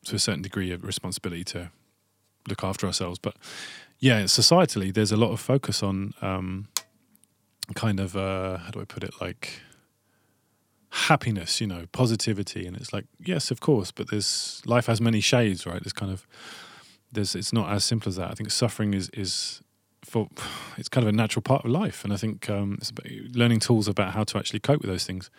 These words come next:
I think a lot of people are actually afraid of, um, various aspects of who they are. Um, and especially in England, it's, uh, I think as, I actually believe it's, it's,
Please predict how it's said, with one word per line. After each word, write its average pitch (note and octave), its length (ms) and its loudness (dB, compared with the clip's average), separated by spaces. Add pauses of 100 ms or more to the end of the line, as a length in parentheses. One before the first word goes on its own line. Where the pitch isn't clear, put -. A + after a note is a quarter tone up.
(600)
I A#2+ 60 0
think C3 160 6
a C3+ 40 8
lot B2+ 120 8
of A#2+ 60 2
people B2 240 6
are A2+ 120 8
actually A2+ 240 0
afraid B2+ 360 2
of, F2+ 300 -6
um, F#2 540 -6 (180)
various G2 420 -2
aspects G2 380 -2
of F2+ 80 -10
who G2 120 -2
they F2+ 120 -2
are. F#2 320 -2 (920)
Um, F2+ 280 -4
and F#2+ 40 -4
especially A2 360 2
in G#2 40 6
England, F#2+ 400 2
it's, - 220 -4
uh, F2+ 320 -2 (300)
I A2 100 -4
think G#2+ 200 -2
as, G2 140 -2 (120)
I A2+ 100 2
actually A2 280 0
believe F#2+ 260 -2
it's, - 240 -6
it's, - 320 -10